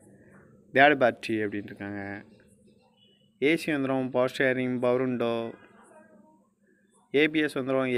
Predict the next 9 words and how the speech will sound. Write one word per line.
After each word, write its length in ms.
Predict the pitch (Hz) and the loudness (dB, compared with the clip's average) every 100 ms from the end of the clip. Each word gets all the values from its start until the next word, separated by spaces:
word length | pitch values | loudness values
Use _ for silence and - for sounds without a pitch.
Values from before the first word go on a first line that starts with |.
| 123 | 4
ஏர் 220 | 135 139 | 4 4
பேக்கு, 280 | 135 127 127 | 0 0 -2
டபுள் 300 | 123 120 131 | 2 2 4
ஏர் 220 | 123 131 135 | 4 4 2
பேக் 200 | 135 131 | -4 -4
வந்துரும், 400 | 120 120 123 123 | -4 -4 -2 -2
அலாய் 320 | 113 117 127 | 0 0 0
வீலு. 280 | 123 117 117 - - _ - _ _ _ _ _ _ - | 0 -2 -6 -10 -18 _ -20 _ _ _ _ _ _ -4
சீட் 240 | 180 185 | -2 0